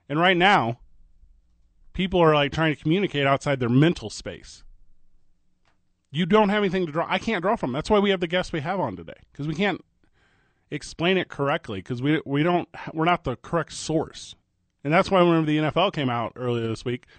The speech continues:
first the players. This is not organized by, I'm sure the union has something to do with it.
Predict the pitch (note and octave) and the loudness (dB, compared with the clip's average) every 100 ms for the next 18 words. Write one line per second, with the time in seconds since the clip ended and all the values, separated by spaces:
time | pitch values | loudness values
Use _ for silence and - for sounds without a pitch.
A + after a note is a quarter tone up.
0 | _ F#3 G#3 - - D3 B2+ - - - | _ -2 -2 -6 -6 -6 -6 -10 -20 -20
1 | _ C3 C#3 F3 F3 D#3+ D3+ C#3+ C3 C3 | _ -6 -2 0 2 2 0 -2 -2 -2
2 | A2+ - _ _ _ _ D3 C#3+ - C3 | -4 -10 _ _ _ _ -4 -2 -2 -4
3 | A#2+ A#2+ A2+ G2+ - A#2 F#2+ F2+ G2 | -2 -4 -4 -6 -8 -8 -8 -10 -14